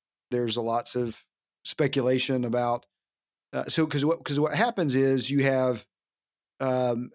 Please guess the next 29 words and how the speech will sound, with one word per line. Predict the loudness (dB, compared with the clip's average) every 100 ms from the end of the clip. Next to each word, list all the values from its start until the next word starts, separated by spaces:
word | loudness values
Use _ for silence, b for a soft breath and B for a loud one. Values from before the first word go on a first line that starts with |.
| -6
E-, |
E-, | -4 -6 -12 -14 -12 -4
Ezekiel | 0 2 2
thirty-four, | 2 0 2 4 6 4 2
promise | 0 0 2 0
of | 0
a |
new | 0 0
David, | 2 2 2 2 0
so | -2 -2 -4
messianic | -4 -2 -2 -2 -4
promise. | -4 0 0 -2 -4
Ezekiel | -6 -4 -4
thirty-six, | -4 -6 -4 -2 2 0 -2 -8
you've | -6 -2
got | -2 -4 -10 _ _ _ _ _ _
promise | -2 0 0 -2
of |
the | -2
new | -2 -2
covenant, | -2 -2 0 -2
right? | -2 -4
New | -2 -2
heart, | 0 -2 -2
new | -4 -6
spirit | -4 -2 -2 -4
put | -6
in | -4
you. | -6 -6 -8